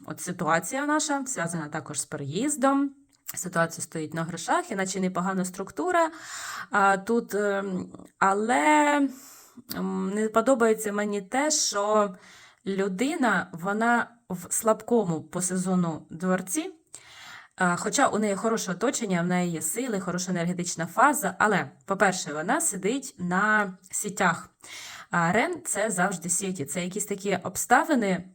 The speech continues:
земні, скажімо так, які людина не може, а, преодолеть, да? Вона, м,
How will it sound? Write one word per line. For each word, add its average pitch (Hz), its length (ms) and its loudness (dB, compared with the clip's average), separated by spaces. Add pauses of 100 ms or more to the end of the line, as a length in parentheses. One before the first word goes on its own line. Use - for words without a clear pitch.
(120)
земні, 208 840 0
скажімо 180 400 -2
так, 156 260 -4
які 156 220 -4
людина 233 320 2
не 185 100 0
може, 202 440 -2 (640)
а, 170 380 0 (200)
преодолеть, 196 640 0
да? 214 360 0
Вона, 208 480 2 (480)
м, 190 160 -4